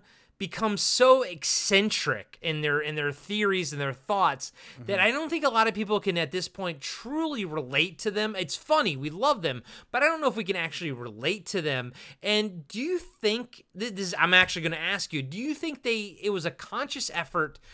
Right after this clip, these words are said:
Speaker 1: to include Putty in the show as what you stated, sort of the everyman, sort of, like, somehow being able to, to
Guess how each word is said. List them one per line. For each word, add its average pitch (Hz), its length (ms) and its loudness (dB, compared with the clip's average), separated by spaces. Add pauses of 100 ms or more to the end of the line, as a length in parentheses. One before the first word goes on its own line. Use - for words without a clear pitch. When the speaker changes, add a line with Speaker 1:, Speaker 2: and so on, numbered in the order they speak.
(280)
Speaker 1:
to 220 140 2
include 220 540 -2
Putty 170 600 2 (240)
in 208 180 4
the 190 80 4
show 180 480 6 (160)
as 202 600 6
what 165 420 -4
you 160 100 -2
stated, 160 720 0 (240)
sort 254 440 2
of 170 220 2
the 175 180 -8
everyman, 175 800 2
sort 226 300 2
of, 180 160 -2
like, 175 260 2
somehow 202 720 0 (220)
being 220 220 -4
able 190 340 2
to, 170 260 2
to 151 380 -2